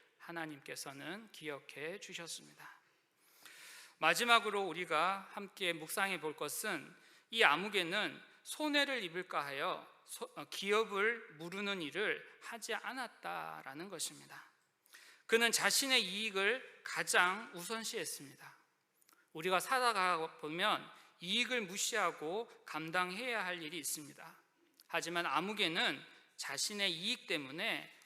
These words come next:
그 일을 포기했습니다. 아무개는 의무를 감당하기 싫어서 권리를 포기한 사람입니다. 이에 반해 보아스는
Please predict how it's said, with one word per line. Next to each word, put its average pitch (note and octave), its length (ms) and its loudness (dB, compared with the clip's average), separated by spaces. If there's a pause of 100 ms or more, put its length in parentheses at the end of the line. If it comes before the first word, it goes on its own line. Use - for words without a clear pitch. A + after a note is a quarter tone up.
(100)
그 - 160 -8
일을 E3+ 500 -4
포기했습니다. E3+ 960 -12 (1000)
아무개는 G#3 840 4 (380)
의무를 C4+ 460 6
감당하기 G3 520 2
싫어서 F3 920 -4
권리를 E3+ 560 -2
포기한 A3 600 -6
사람입니다. D#3 840 -12 (580)
이에 F#3 200 2
반해 D#3 500 0 (300)
보아스는 F#3+ 800 4